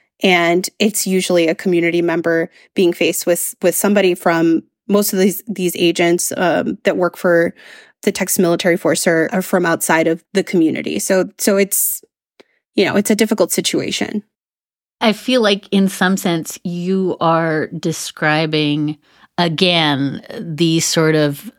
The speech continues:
Speaker 2: uh, faceless military entities in some sense, or quasi-military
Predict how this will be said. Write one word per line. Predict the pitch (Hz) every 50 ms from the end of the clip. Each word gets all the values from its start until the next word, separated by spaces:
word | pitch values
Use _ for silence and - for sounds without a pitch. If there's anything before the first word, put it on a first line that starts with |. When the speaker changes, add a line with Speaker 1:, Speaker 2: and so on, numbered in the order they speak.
| _ - -
Speaker 2:
uh, | 190 170 160 160 - - - - - _
faceless | - - - - - - 202 196 190 190 - - - 180 165 160 160 165 - - - - - - - - - - _
military | 175 175 180 180 185 175 180 185 180 - - 196 175 165 160 160 160 156
entities | - 151 160 180 - 165 156 - 151 143 147 151 147 -
in | 151 156 156
some | 151 - 147 143 147 143
sense, | - - 131 131 139 -
or | - 143
quasi-military | 143 - - - 160 160 156 156 160 147 151 151 151 165 160 151 151 151 - - 156 147 147 147 139 143 156